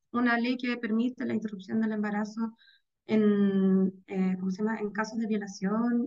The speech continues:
eh, también, eh, menores de edad, y también que ha abierto un poco distintos espacios. Lo digo porque durante la adolescencia, eh, tenemos el espacio de los embarazos no deseados entre los quince y los diecinueve años,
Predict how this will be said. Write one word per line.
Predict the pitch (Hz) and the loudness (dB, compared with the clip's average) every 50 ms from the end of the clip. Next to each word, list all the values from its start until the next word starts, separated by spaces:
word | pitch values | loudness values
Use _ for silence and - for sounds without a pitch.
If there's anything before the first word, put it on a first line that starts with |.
| - _ | -4 _
eh, | - 208 208 208 208 208 | -6 -6 -4 -4 -4 -4
también, | 208 208 208 208 220 226 226 226 226 220 - - - - - - - _ _ _ _ _ _ _ | -2 0 2 2 2 4 4 2 2 0 -2 -8 -20 -20 -20 -20 -20 _ _ _ _ _ _ _
eh, | - 202 202 | 0 2 2
menores | 202 196 196 190 190 185 185 185 190 190 202 214 226 233 247 247 247 247 | 2 2 4 6 6 8 10 10 8 8 6 6 6 6 4 4 4 2
de | 247 | 2
edad, | 226 226 226 233 254 285 302 - _ _ _ _ _ _ | 2 2 2 2 0 -2 -4 -6 _ _ _ _ _ _
y | 233 226 226 | 2 2 2
también | 226 226 226 226 233 240 240 | 2 2 2 4 4 4 4
que | 247 | 4
ha | 233 | 4
abierto | 226 226 226 240 - - | 4 4 2 2 2 0
un | 254 247 | 0 2
poco | 254 262 254 247 254 254 | 2 0 2 4 4 6
distintos | 247 240 - - 254 247 269 262 | 6 4 2 0 0 2 2 2
espacios. | 262 - - 294 269 - - 240 233 | 0 0 0 -2 -2 -2 -4 -6 -4
Lo | 233 233 | -2 0
digo | 240 240 269 - | 2 2 2 2
porque | 254 - - - 226 226 220 - - - - _ _ _ - | 0 -2 -4 -4 -8 -8 -8 -10 -14 -20 -20 _ _ _ 0
durante | 196 226 240 240 240 247 | 2 4 6 6 4 4
la | 233 240 | 4 4
adolescencia, | 233 233 226 226 226 214 247 262 254 - 269 262 262 - - - _ _ _ _ _ | 4 4 4 4 2 4 4 2 4 4 2 2 2 0 -2 -6 _ _ _ _ _
eh, | - 220 214 | -4 -2 0
tenemos | - 226 247 247 247 233 247 | 2 4 6 6 6 8 6
el | 240 220 220 | 6 6 6
espacio | 214 - - 247 233 - - 247 247 | 4 2 -2 -6 -8 -4 -2 2 2
de | 247 | 4
los | 233 233 | 4 4
embarazos | 226 226 220 220 220 226 226 220 240 233 | 2 2 2 2 2 2 2 2 2 2
no | 233 226 | 2 2
deseados | 220 220 220 220 226 226 | 0 0 0 0 2 2
entre | 233 226 233 226 | 2 0 0 -2
los | 214 202 | -2 -2
quince | 190 208 220 233 220 - | -2 -2 -2 -2 -2 -2
y | 226 | -4
los | 233 233 | -4 -2
diecinueve | 233 220 220 - 214 208 220 220 226 | -2 -2 -2 -2 -2 0 2 2 2
años, | 220 208 196 196 214 233 277 | 2 0 0 -2 -4 -4 -6